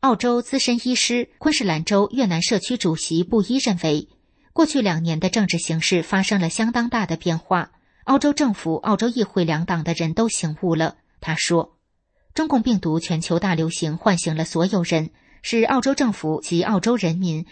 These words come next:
更加清楚地认识到中共对澳洲的危险性。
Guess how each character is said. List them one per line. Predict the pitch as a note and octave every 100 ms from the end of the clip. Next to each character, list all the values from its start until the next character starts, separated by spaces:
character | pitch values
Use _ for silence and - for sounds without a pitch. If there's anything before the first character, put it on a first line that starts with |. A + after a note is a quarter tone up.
| -
更 | - F#3+
加 | F3+ F3+
清 | - C#4
楚 | C#4+ -
地 | D#3+
认 | F3+ E3
识 | E3+
到 | E3+ D#3+ -
中 | C#4+ C#4+
共 | C#4 E3
对 | F3+ D3
澳 | - D#3+
洲 | A3+
的 | A#3 D#3+
危 | E3
险 | D#3+ D#3
性。 | D#3 F3 D#3+